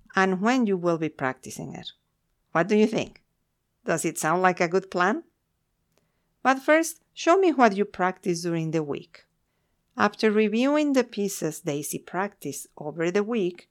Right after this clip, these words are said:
we move on to developing the practicing plan for the winter break with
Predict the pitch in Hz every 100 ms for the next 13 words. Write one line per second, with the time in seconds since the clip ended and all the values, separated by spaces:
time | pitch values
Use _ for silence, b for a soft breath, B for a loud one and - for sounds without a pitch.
0 | _ _ _ 233 285 240 196 185 185 180
1 | 196 196 196 160 156 151 170 170 160 -
2 | 135 - 151 - 175 - 147 143 - -
3 | 180 180 196 185 151 139 - 147 - 139
4 | 131 - - 143